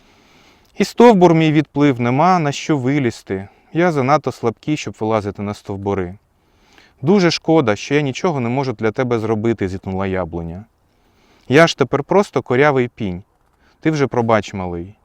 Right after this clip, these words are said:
«Та чи багато мені тепер потрібно», — сказав хлопчик, — «я так втомився. Знайти б затишний куточок відпочити». «О, добре», — сказала яблуня, —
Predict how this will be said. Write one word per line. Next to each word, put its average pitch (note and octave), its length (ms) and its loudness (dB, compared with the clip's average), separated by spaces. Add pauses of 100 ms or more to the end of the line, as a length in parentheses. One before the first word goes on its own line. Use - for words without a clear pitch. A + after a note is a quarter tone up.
(1300)
«Та E3 100 -2
чи - 120 -4
багато F#3+ 420 2
мені D#3+ 220 0
тепер D3+ 280 -2
потрібно», — C3+ 500 -4
сказав G#2+ 360 -6
хлопчик, — - 500 -10
«я C3 100 -2
так F3+ 220 0
втомився. A2 680 -8 (500)
Знайти C#3 420 -2
б D#3 80 -4
затишний C3 480 -2
куточок A#2+ 540 -6
відпочити». A#2+ 680 -8 (1300)
«О, D#3+ 300 4
добре», — C#3 460 2
сказала C3+ 460 -2
яблуня, — G#2 500 0